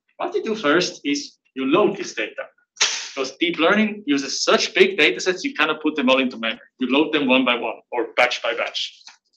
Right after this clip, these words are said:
If you remember Jason's lecture. A little bit of data augmentation. Björn is gonna talk about that later on. But what you do now is just say you load, let's say, for example, one data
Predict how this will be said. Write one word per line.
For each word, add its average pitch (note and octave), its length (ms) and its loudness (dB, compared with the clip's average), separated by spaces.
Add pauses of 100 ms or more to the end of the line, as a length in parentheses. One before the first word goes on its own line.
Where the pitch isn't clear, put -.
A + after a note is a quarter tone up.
(100)
If - 100 -20
you B2 60 -14
remember A#2+ 280 -4
Jason's - 440 -12
lecture. A2 300 -14
A - 1000 -14
little C#3+ 140 2
bit C#3 80 0
of - 60 -8
data D3+ 240 2
augmentation. D#3+ 760 -4 (400)
Björn G3 240 0
is - 120 -4
gonna C3+ 200 -4
talk C3 280 -2
about A#2 260 -6
that D3+ 260 0 (560)
later A2+ 300 -6
on. - 300 -4 (1120)
But C3+ 100 -6
what G#3+ 140 0
you G#3 60 -6
do G3 160 -2
now F#3+ 160 2
is F3+ 140 0
just G#3+ 160 -4
say G3 120 2
you F3+ 200 6
load, F3+ 280 4 (600)
let's G#3 160 -4
say, G#3+ 100 -2
for G3+ 80 -2
example, F3 380 0
one D#3 200 6
data C3+ 280 2